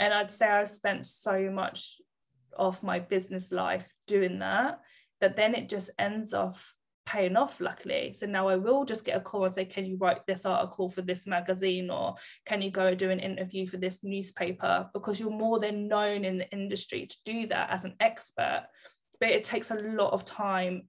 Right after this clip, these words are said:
and years to get to that point. Is being consistent all of the time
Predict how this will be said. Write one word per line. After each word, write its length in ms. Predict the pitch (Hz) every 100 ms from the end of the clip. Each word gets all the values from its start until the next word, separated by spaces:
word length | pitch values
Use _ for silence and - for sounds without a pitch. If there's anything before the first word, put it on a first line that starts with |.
| -
and 200 | 185 180
years 520 | 208 240 - - 190
to 120 | - 185
get 220 | 202 -
to 100 | -
that 160 | - -
point. 380 | - - - - _ _ _ _ _ _ - - - - -
Is 120 | 190
being 280 | 277 311 302
consistent 680 | 208 196 226 - - - - _
all 300 | 254 262 254
of 100 | 240
the 80 | 208
time 420 | 208 190 -